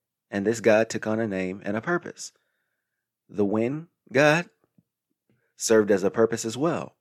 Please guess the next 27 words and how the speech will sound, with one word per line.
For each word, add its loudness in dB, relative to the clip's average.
along -2
with -4
the -10
god 0
of -6
fire -2
and -8
water. -6
The -10
more -2
time 0
progressed, -4
our 2
views -6
took -6
on -6
more -6
humane -8
characteristics. -10
We -4
went -4
from -6
wind -2
and -12
water 0
to -14
n-, -12